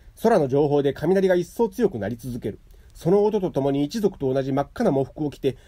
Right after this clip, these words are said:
凄まじいほどの美少年が三人、地面からゆっくりと生えてきたのだった。「まあ、様子のええこと。千人に一人の珍しい男フェミニストを三人も呼んで、竜を捕まえたようなもんや。」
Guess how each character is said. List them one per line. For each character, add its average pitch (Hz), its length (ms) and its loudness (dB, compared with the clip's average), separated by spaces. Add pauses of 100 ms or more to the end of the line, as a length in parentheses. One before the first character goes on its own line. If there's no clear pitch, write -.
凄 147 260 -2
ま 269 100 4
じ 262 140 -2
い 214 60 2
ほ 135 80 -2
ど 123 80 -4
の 123 120 0
美 127 120 -2
少 160 180 0
年 120 140 0
が 110 100 -4
三 135 220 -2
人、 110 180 -4 (160)
地 131 160 2
面 160 160 2
か 117 100 -8
ら 117 60 0
ゆ 131 140 0
っ - 20 -6
く - 180 -6
り 214 80 -2
と - 80 -4
生 208 180 2
え 214 60 2
て 123 120 -6
き - 40 -18
た 113 100 -4
の 98 80 -6
だ 87 80 -12
っ - 120 -18
た。 - 100 -20 (800)
「ま 320 360 0
あ、 311 80 2
様 277 340 4
子 277 160 -8
の 269 200 2
え 233 160 0
え 233 40 -2
こ 247 180 -2
と。 208 160 -8 (280)
千 170 280 2
人 190 180 4
に 156 100 2
一 170 200 0
人 151 100 0
の 160 140 2
珍 190 360 4
し 185 100 -10
い 160 80 0
男 202 340 2
フ 196 80 0
ェ 208 60 2
ミ 220 140 -2
ニ 214 100 0
ス 190 80 -12
ト 147 100 2
を 156 60 2
三 185 240 2
人 262 100 0
も 170 140 2
呼 180 140 2
ん 139 60 -2
で、 117 140 -6 (240)
竜 294 240 2
を 190 300 6
捕 196 240 -2
ま 226 100 4
え 202 80 4
た 165 140 0
よ 170 180 2
う 165 40 -2
な 165 120 0
も 214 140 0
ん 151 120 0
や。」 143 120 -6